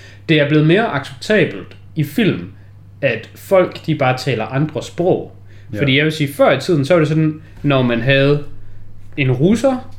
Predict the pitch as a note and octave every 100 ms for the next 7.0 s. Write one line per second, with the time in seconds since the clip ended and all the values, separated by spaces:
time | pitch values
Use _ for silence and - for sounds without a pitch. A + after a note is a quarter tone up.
0 | - - A2 G#3+ G3 D3+ C#3+ C3 C3 C#3
1 | D3+ - - - - - - - - -
2 | - - - D3+ C3 - - F3+ A2+ -
3 | - C3 A#2+ C3+ D3+ E3 D#3 - - -
4 | - - - - - C3 C3 B2+ C3 A3+
5 | F#3 D#3+ E3 D3 C3 C#3 - - A#2+ A2+
6 | A#2+ A#2 - - - A3 D3 F#2 -